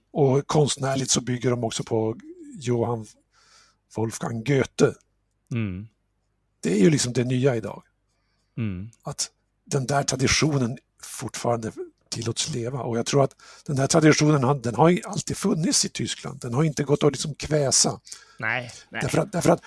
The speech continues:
Speaker 1: Tyskland är ett så stort land. Det finns liksom flera centra, det finns flera stora universitet där det kan finnas små liksom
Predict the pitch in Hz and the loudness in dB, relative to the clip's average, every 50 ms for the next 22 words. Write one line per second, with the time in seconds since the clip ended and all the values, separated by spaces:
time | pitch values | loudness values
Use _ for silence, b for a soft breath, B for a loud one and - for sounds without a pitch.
0 | B B - 160 147 - - 165 165 160 139 - 165 160 - - 170 160 - - | B B 2 4 4 4 4 2 2 2 2 2 2 0 0 0 0 -2 0 0
1 | 156 175 175 147 123 110 127 - - 170 - - 147 - 160 - - 170 151 151 | 0 0 2 0 0 -4 -6 -4 -2 -2 -2 0 0 0 0 0 0 2 2 4
2 | 139 - - - 185 160 151 135 - - 156 139 127 - - 151 135 - - - | 6 8 8 8 6 4 0 -2 -2 -4 -4 -2 -2 -2 -2 -2 -4 -4 -6 -4
3 | 170 160 147 147 151 151 - b b b b b b b - - - - 151 139 | 0 0 2 2 2 -2 -2 b b b b b b b -6 -6 -2 -2 2 4
4 | 143 143 143 143 143 147 143 - 147 - - 165 185 160 127 - - - - 127 | 6 6 6 6 6 4 4 4 2 -2 0 0 0 0 0 -2 -4 -8 -6 -4
5 | 135 - - - - - 165 175 170 147 131 - b b b b b - - 143 | -4 -4 -6 -8 -8 -2 0 0 2 0 -2 -4 b b b b b -8 -6 -4
6 | 123 123 127 127 - - - - 127 131 127 - - 139 123 127 | -4 -2 0 0 0 0 0 0 -2 0 0 0 -2 -4 -4 -8